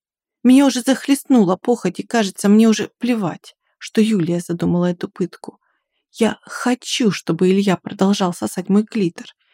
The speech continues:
и засунул пару пальцев в мой анус. «Хочу кончить!»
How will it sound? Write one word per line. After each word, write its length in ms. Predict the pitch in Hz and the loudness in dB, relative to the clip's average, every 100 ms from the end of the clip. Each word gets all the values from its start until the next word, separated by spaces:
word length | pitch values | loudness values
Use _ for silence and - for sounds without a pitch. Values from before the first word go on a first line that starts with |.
| _ | _
и 80 | - | -6
засунул 480 | 185 190 - 196 190 | -4 -2 4 4 4
пару 240 | 190 196 | 2 0
пальцев 440 | 202 180 170 - 180 | -2 -4 -4 -6 -2
в 40 | |
мой 180 | 196 196 | 0 0
анус. 540 | 196 180 185 190 - _ _ _ _ | -2 -6 -8 -12 -18 _ _ _ _
«Хочу 400 | - - 226 - | -12 -6 -4 -4
кончить!» 840 | 220 - 208 170 170 - - - | -8 -2 0 0 -2 -12 -18 -20